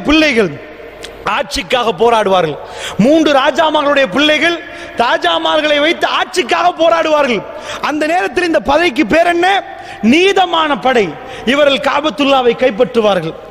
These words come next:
இவர்கள் மதீனாவை பிடிப்பார்கள், இவர்கள் அந்த ஆட்சியெல்லாம் பிடிப்பார்கள்.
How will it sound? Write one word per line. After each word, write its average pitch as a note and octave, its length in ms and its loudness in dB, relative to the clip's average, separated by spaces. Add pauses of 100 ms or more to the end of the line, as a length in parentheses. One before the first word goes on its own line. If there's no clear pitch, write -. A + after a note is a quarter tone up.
(260)
இவர்கள் F4 480 2 (380)
மதீனாவை F4+ 680 2
பிடிப்பார்கள், E4+ 600 0 (400)
இவர்கள் F4 340 4
அந்த E4 120 -2
ஆட்சியெல்லாம் E4 1160 2
பிடிப்பார்கள். B3 540 0